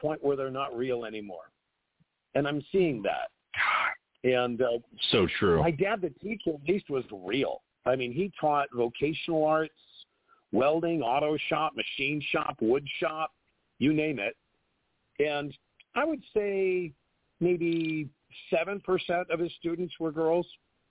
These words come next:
Speaker 1: You know, there's some girls that were smart enough
Speaker 2: Right.
Speaker 1: to take welding.
Speaker 2: Well,
Speaker 1: Yeah,
Speaker 2: not many
Speaker 1: things like
Speaker 2: women
Speaker 1: that.
Speaker 2: go in the trades. That's more of a male-dominated field. But I just say learn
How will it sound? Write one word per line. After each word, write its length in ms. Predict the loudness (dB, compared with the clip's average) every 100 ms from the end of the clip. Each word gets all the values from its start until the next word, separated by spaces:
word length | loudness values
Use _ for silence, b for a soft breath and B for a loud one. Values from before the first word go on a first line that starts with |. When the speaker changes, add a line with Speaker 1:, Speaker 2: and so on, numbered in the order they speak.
| _ _
Speaker 1:
You 80 | 0
know, 40 | 2
there's 180 | 2 2
some 240 | 0 0
girls 320 | 2 2 2
that 100 | -2
were 100 | -6 -4
smart 180 | -4 2
enough 160 | 2 2
Speaker 2:
Right. 80 | 0
Speaker 1:
to 60 | 0
take 100 | 0
welding. 440 | 2 2 0 -4 -8 _ -20 _ _ -12 2
Speaker 2:
Well, 100 | 6
Speaker 1:
Yeah, 60 | 6
Speaker 2:
not 100 | 6
many 120 | 6
Speaker 1:
things 100 | 6
like 80 | 6
Speaker 2:
women 60 | 6
Speaker 1:
that. 120 | 6
Speaker 2:
go 60 | 6
in 60 |
the 100 | 4 0 2
trades. 440 | 4 4 0 -6 -18 -20 _ _ _
That's 160 | -2 2
more 160 | 4 6
of 80 | 6
a 40 |
male-dominated 840 | 6 6 4 4 4 6 6 4 4
field. 400 | 4 6 4 2
But 300 | 4 4 2 B B B B -2
I 220 | 2 4 4
just 180 | 2 0
say 320 | 2 6 6 6
learn 380 | 6 6 6